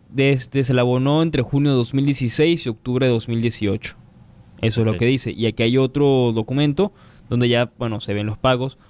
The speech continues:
Speaker 1: pero al mismo tiempo dice que se le pagó entre el dos mil uno y dos mil dieciocho. Yo creo que debe ser un, un error. Ah, igual hay que confirmarlo, pero el punto,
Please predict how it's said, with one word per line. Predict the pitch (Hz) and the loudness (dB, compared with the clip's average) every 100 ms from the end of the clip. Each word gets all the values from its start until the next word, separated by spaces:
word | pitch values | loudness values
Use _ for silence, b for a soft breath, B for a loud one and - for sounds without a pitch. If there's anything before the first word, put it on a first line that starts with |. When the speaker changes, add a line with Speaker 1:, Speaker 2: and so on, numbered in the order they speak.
| - | -2
Speaker 1:
pero | 143 147 | 2 2
al | |
mismo | 151 160 185 | 2 0 -2
tiempo | 170 170 180 | -2 -2 0
dice | 156 156 | 2 0
que | 165 | -2
se | 139 | 0
le | 127 | 0
pagó | 117 117 | 0 -2
entre | 131 135 135 | -2 0 2
el | |
dos | 120 110 | 0 0
mil | 123 131 139 - _ | 0 2 2 -2 _
uno | 170 196 202 - | 2 2 2 0
y | 147 | 0
dos | 131 123 113 | 2 0 0
mil | 127 127 | -2 -2
dieciocho. | 131 131 - 110 104 107 | 0 -2 -2 -2 -2 -4
Yo | |
creo | 110 147 | -2 0
que | 135 | 0
debe | 117 123 | 0 0
ser | 123 127 | 0 -2
un, | 127 123 - - - - | -2 -4 -8 -20 -20 -8
un | 110 120 | -2 0
error. | 113 110 104 113 - - - B B B B - | 2 0 -2 -4 -16 -20 -20 B B B B -4
Ah, | - | 2
igual | 139 143 | 4 2
hay | |
que | 147 | 0
confirmarlo, | 151 139 117 117 110 | -2 -4 -2 -2 0
pero | 117 131 | 0 2
el | 139 | 2
punto, | 151 139 120 98 | 2 -2 0 -4